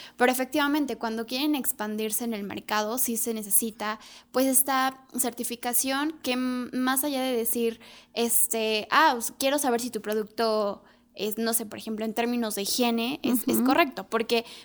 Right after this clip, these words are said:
Speaker 1: puede que ya tengan estos procesos, sin embargo, para una institución, para un centro comercial, incluso hasta para Amazon o m-, a Mercado Libre,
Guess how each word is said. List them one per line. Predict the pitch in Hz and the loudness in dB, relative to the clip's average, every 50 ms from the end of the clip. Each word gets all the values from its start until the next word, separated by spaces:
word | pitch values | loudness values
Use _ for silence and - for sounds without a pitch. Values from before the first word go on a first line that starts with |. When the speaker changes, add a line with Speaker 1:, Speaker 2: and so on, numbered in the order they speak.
| - _ - | -20 _ 0
Speaker 1:
puede | - 302 294 339 330 | 2 4 4 4 4
que | - 262 233 | 2 2 2
ya | 220 240 240 | 2 0 0
tengan | - 240 240 233 220 226 | 0 -2 -2 -2 -2 -4
estos | 220 - - 208 208 | -4 -6 -6 -8 -12
procesos, | - - 208 220 226 226 220 233 247 302 320 320 - | -10 -8 -8 -6 -6 -6 -4 -2 -2 -2 -2 -4 0
sin | - - - 247 240 240 233 | 4 4 4 4 4 0 0
embargo, | 233 233 233 233 233 233 240 247 254 247 - - | 0 0 0 2 2 2 4 2 0 -2 -4 0
para | - 240 240 233 233 240 233 233 | 4 6 6 8 6 6 4 4
una | 240 240 240 240 233 233 | 2 0 -2 -2 -2 -2
institución, | 233 233 - 214 - - 220 - - 226 220 220 220 220 220 - - - - - _ _ _ | -2 -4 -4 -6 -8 -4 -4 -2 0 0 0 -2 -2 -4 -6 -8 -16 -20 -20 -20 _ _ _
para | - 214 214 208 202 202 | -2 0 0 2 0 0
un | 220 220 220 214 214 220 | -2 -2 -2 -2 -2 -2
centro | - 240 220 202 220 | -2 -2 0 -2 -2
comercial, | 214 208 208 190 196 - - 226 220 214 208 208 208 - - - - - _ - | -4 -2 -6 -2 0 2 4 6 6 6 6 4 2 -4 -12 -20 -20 -20 _ -2
incluso | 240 247 233 254 269 262 311 311 | 0 0 2 2 2 4 6 6
hasta | 240 233 - - 208 - | 6 4 4 -2 -2 -2
para | 208 208 208 214 | 0 0 2 2
Amazon | 220 226 233 233 - 220 208 | 2 0 0 -2 -2 -4 -6
o | 202 196 202 196 - - _ _ - | -6 -6 -8 -8 -10 -12 _ _ -6
m-, | 226 220 196 | -6 -4 -4
a | 185 214 | -4 -4
Mercado | 220 202 202 - - 214 214 220 | -4 -4 -6 -2 -2 0 0 0
Libre, | 220 220 220 208 208 214 220 - | 0 -2 -2 -4 -4 -6 -8 -10